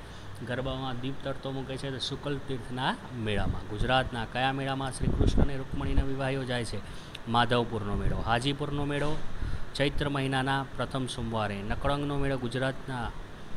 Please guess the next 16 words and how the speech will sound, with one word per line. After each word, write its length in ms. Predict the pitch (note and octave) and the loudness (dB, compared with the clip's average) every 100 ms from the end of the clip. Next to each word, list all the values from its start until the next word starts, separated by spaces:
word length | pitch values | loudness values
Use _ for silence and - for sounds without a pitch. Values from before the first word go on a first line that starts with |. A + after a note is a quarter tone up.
| - - A#2+ A2+ | -4 -6 -4 2
ભાવનગરમાં 640 | A#2+ C3 C3 B2 A#2 A2 | 2 4 2 2 2 0
ભરાતો 380 | G2+ G2 G2 G2 | 0 -2 -6 -8
હોય 120 | G2 | -8
છે. 340 | G2 - - - - - - - - - - - - B2+ A#2+ | -8 -6 -4 -4 -4 -4 -4 -8 -8 -2 -2 -2 -4 -4 -4
નકળંગનો 520 | C3 D3+ D3+ D#3 D3+ | -4 -2 -2 -2 -2
મેળો 340 | C#3+ C#3+ A#2 - - - - A2 | -2 -2 -2 -6 -10 -10 -8 0
ભાદરવાના 560 | B2+ B2+ C#3 C#3 C3+ C3 | 2 4 2 2 0 -2
દિવસે, 480 | A#2+ B2 A2 A#2 G2+ - - - - - | -4 -4 -6 -8 -8 -12 -14 -14 -14 -8
અમાસે, 360 | B2 C3 A#2+ A#2 | -6 -4 -4 -6
ભાદરવાની 560 | A2+ A#2 C3 C#3 C3+ | -2 -2 -2 -4 -4
અમાસે 340 | A#2+ C3 B2 B2 | -2 -2 -2 -4
ભરાતો 420 | G#2+ G2+ G2+ G2 | -4 -4 -4 -6
હોય 180 | G2 G2 | -8 -8
છે. 320 | G2+ G#2 G#2 | -10 -10 -4
ભવનાથના 480 | A#2 A#2+ B2 B2+ B2 | -2 0 -2 -2 -2
મેળામાં 680 | B2 B2 B2 A#2+ A2+ - | -2 -2 -2 -4 -6 -8